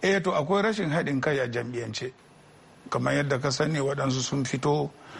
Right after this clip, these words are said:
domin ba su samu biyan bukatansu ba, sun ce ba za su yi wa jam'iyya aiki ba da sauransu.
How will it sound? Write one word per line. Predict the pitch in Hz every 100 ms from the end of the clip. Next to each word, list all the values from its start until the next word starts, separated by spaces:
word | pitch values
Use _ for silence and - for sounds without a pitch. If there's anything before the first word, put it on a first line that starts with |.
| - - -
domin | 127 139 147
ba | 139
su | 123
samu | 120 117 123
biyan | 135 147 131
bukatansu | 120 - 139 139 123 120 120
ba, | 127 127
sun | 131 127
ce | 131 117
ba | 120
za | 123 123
su | 120
yi | 135
wa | 123
jam'iyya | 120 120 131 135 123
aiki | 147 147 135
ba | 131
da | 120
sauransu. | 127 120 120 -